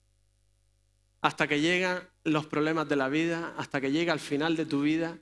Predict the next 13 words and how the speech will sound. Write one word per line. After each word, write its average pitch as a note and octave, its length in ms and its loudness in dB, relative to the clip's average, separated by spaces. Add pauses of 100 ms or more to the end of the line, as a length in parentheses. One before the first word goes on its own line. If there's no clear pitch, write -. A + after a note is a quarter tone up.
y D3+ 80 0
entonces D#3+ 680 -2 (460)
te C3 120 0
creías D#3 360 0
Superman D3 580 0
y C#3 140 0
eres D3 340 -2
un D#3 160 0
simple C3+ 560 0
hombre, A2 440 -6 (300)
una D3+ 220 0
simple C3 480 -2
mujer. A#2 420 -6